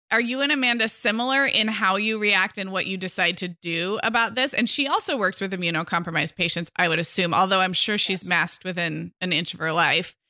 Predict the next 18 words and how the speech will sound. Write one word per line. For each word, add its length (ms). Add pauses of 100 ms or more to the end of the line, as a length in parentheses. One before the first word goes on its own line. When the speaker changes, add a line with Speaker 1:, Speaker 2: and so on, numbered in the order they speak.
(220)
Speaker 2:
Yeah. 420
Speaker 1:
Um, 280 (260)
so, 320
like, 420
I 80
guess 320
talk 220 (100)
a 40
little 220
bit 140
about 300
co-parenting 680
in 80
a 80
two 440
healthcare, 920 (180)
uh, 480 (360)
family. 760